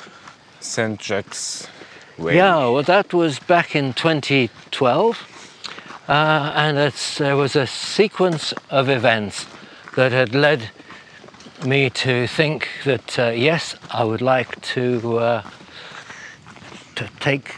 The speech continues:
Speaker 2: the, take the way and, and walk from Saint, Saint-Jean-Pied-de-Port to Santiago. Um, I suppose the real, the thing was I w-, saw the film The Way with, uh, Martin Sheen and others in it, and it's all about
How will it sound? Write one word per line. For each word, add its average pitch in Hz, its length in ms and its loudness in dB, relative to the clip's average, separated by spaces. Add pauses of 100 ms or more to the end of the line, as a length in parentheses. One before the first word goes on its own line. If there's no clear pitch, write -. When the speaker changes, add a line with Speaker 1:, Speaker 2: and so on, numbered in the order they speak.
(120)
Speaker 2:
the, - 160 -4
take 170 260 -2
the 160 100 0
way 170 360 0 (720)
and, 127 400 0
and 123 200 -2
walk 165 300 0
from 120 220 -4
Saint, 131 420 -2
Saint-Jean-Pied-de-Port 131 1080 -2
to 117 340 -2
Santiago. 123 760 -6 (600)
Um, 156 220 0 (400)
I 175 80 2
suppose 233 560 0
the 196 140 2
real, 202 300 2 (600)
the 139 100 -8
thing 196 260 2
was 170 180 4
I 151 80 4
w-, 151 260 2
saw 185 300 4
the 147 100 2
film 135 480 2
The 131 160 4
Way 117 400 2 (440)
with, 117 140 -2
uh, 110 120 0
Martin 123 340 -2
Sheen 127 340 -2
and 117 240 -4
others 135 360 0
in 143 120 0
it, 135 260 -4
and 120 100 -2
it's 123 260 -6
all 123 260 0
about 123 320 0